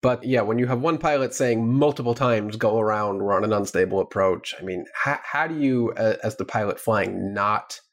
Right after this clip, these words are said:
do that? Uh, thankfully, there's the, the cockpit voice recorder, and the, the co-pilot's probably gonna hopefully keep his job and not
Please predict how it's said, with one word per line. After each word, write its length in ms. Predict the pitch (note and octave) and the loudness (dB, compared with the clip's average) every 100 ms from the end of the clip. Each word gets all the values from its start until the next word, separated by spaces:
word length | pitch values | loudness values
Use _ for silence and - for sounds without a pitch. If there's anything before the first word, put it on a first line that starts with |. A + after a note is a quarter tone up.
| _ _ _ _ - A2 A2+ | _ _ _ _ -6 -4 0
do 220 | F#2 G2+ | 0 2
that? 400 | F2+ - - - - | 0 -2 -6 -12 -6
Uh, 120 | D2+ - - | -6 -6 -2
thankfully, 420 | B2+ D3 E3 F3 | -2 -2 0 2
there's 320 | E3+ F3 D#3+ | 2 2 -2
the, 500 | D#3 E3 F3+ F3+ E3 | -2 0 2 0 0
the 380 | E3 E3+ E3 D#3 | 0 0 -2 -4
cockpit 340 | - E3+ D3 D#3 | -4 -2 -2 0
voice 260 | G3+ G#3+ | 0 2
recorder, 420 | - - A2 A#2+ | -2 0 2 2
and 140 | B2 A2+ | 2 2
the, 240 | G#2+ G#2+ - - - - | 2 2 -4 -20 -10 -4
the 80 | |
co-pilot's 640 | - B2 B2 B2+ B2+ A#2+ - - | -2 -2 0 2 2 0 -6 -8
probably 460 | - G2+ C3 B2+ B2 | -2 0 2 2 0
gonna 400 | A2 A2 A2+ G#2+ - - - _ - | 2 2 2 0 -4 -20 -20 _ -4
hopefully 480 | C#3+ F3+ B2 G2 - - | -2 0 0 -2 -4 -6
keep 220 | - - | -4 -4
his 100 | F#2 | -4
job 360 | A#2 B2+ A#2 | 0 0 0
and 280 | G#2+ G2+ G#2 | -2 -4 0
not 220 | G#2 G2+ | 0 0